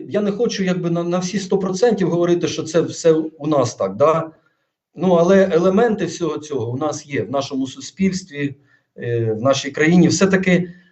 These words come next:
е, нам, українцям, треба, е,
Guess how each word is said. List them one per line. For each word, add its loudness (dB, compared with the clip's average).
е, 2
нам, 2
українцям, 0
треба, 0
е, -8